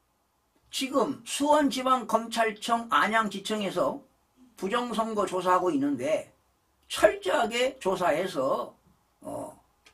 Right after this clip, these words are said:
밝혀야 됩니다. 그래야 대한민국 미래가 있습니다. 지금 더불어민주당에서 오십 명에 가까운 국회의원들이 부정선거로 당선된 거 여러분 알고 계십니까? 제가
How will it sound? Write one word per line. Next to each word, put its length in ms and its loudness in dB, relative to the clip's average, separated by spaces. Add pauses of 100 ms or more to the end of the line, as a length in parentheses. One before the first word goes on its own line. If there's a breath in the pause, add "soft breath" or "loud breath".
(280)
밝혀야 360 0
됩니다. 480 -12 (300)
그래야 360 2
대한민국 600 -2
미래가 360 0
있습니다. 400 -14 (800 soft breath)
지금 300 2
더불어민주당에서 960 4
오십 560 4
명에 880 -4
가까운 720 2 (100)
국회의원들이 1000 -2
부정선거로 720 0
당선된 520 -4
거 140 -2
여러분 280 -2
알고 220 -2
계십니까? 600 -10 (840)
제가 540 2